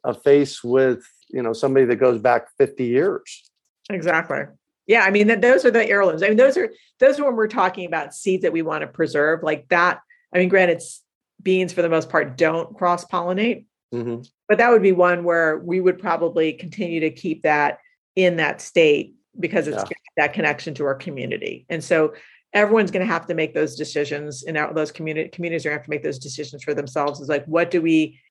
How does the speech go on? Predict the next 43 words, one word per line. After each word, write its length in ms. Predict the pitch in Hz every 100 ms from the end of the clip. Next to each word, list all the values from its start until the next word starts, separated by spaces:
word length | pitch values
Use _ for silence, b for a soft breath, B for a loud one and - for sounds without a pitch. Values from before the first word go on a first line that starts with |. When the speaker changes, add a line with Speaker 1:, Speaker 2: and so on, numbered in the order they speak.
| -
Speaker 2:
what 240 | 175 190
do 40 | 170
we 120 | 165
keep 280 | - 170 165
as 280 | 156 156 156
is, 340 | 156 156 147
and 220 | - 160
what 180 | 156 156
do 60 | 143
we 140 | 151
kind 260 | 165 147 147
of 220 | 139 - - _ _
mix 680 | 220 180 165 156 - - - _ _
for 340 | - 170 151 147
the 80 | 139
purposes 500 | 160 147 170 147 139
of 240 | 139 131
creating 400 | - 147 143 135
the 80 | 135
heirlooms 400 | 135 135 135 131
of, 140 | 127
you 140 | 139 143
know, 80 | 135
the 80 | -
quote 240 | 147 139
unquote 280 | 131 135 131
heirlooms 340 | 139 135 135 131
of 80 | 127
the 60 | 127
future, 440 | 139 123 - -
the 80 | 143
gifts 240 | 139 143 -
for 80 | 107
the 60 |
Speaker 1:
Yes. 180 | - - _ -
Speaker 2:
future. 240 | - - b b b -
Speaker 1:
Who 300 | 226 320 370
usually 540 | 226 262 - 202 180
interacts 680 | 151 160 156 143 151 165 -
with 200 | 131 135
library, 500 | 127 127 135 139 117
seed 280 | 110 - 180
libraries? 640 | 143 110 98 95 - -